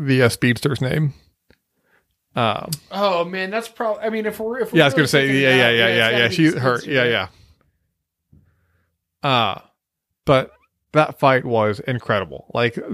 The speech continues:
Speaker 1: that was, like, the best speedster versus super strength fight, uh, I've seen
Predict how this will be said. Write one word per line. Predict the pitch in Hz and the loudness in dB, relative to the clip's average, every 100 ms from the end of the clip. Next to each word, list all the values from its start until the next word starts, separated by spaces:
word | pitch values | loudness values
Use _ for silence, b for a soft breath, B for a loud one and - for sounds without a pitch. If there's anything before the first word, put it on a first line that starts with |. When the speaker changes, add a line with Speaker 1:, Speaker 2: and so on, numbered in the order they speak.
| 165 165 | -2 0
Speaker 1:
that | 151 | 0
was, | 175 | 2
like, | 147 131 | 0 0
the | - | -2
best | 131 123 - | 2 2 0
speedster | 139 127 - 135 | -2 -2 0 0
versus | 120 127 - 120 | 2 -2 -2 -4
super | - 131 120 | -2 -2 -4
strength | - 117 110 | -2 -4 -2
fight, | - 110 110 - _ _ _ _ - | 0 2 0 -6 _ _ _ _ 0
uh, | 131 131 | 2 4
I've | 147 123 | 2 2
seen | 139 113 107 113 | 0 0 -2 -6